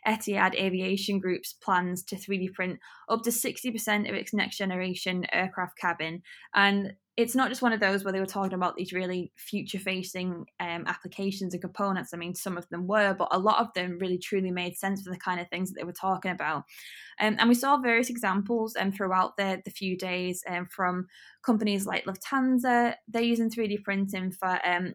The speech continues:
very specific components. So when components have, have failed, or maybe they've been damaged due to, um, wear by, uh, by customers, things like that. And they've been using three D printing to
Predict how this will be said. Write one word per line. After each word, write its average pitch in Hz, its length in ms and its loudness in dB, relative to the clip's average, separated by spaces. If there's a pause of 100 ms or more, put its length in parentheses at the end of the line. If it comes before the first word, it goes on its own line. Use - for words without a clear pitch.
very 202 320 2
specific 196 460 -6
components. 208 720 0
So 185 140 0
when 180 340 -2 (320)
components 190 520 0
have, 175 220 0 (140)
have 165 200 -6
failed, 285 460 0
or 185 240 4
maybe 185 240 -2
they've 180 240 -4
been 180 260 -4
damaged 220 520 2
due 190 140 -2 (120)
to, 180 220 -2 (140)
um, 175 260 -4
wear 202 420 4
by, 175 280 0 (120)
uh, 175 200 -4
by 160 80 -4
customers, 220 540 -2
things 185 220 -2
like 180 200 -2
that. 190 240 4 (420)
And 208 80 0
they've 214 80 6
been 226 160 4
using 233 320 4
three 226 160 0
D 208 80 0
printing 196 400 0
to 190 160 0